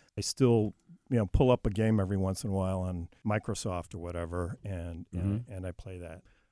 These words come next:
Speaker 1: I studied the game, it, you know, in an informal way, and I think that that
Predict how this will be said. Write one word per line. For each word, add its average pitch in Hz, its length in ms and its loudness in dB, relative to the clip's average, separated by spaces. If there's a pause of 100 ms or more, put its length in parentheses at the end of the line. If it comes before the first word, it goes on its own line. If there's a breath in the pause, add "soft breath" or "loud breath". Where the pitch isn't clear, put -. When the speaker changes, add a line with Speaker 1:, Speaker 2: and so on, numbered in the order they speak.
(140)
Speaker 1:
I 120 60 -6
studied 156 500 0
the 110 80 -4
game, 87 460 -6 (280)
it, 123 200 0
you 131 120 4
know, 110 200 4
in 123 80 6
an 135 260 8
informal 120 540 6
way, 95 600 2
and 110 180 -4
I 104 120 -2
think 113 360 -2
that 101 180 -8
that 104 300 0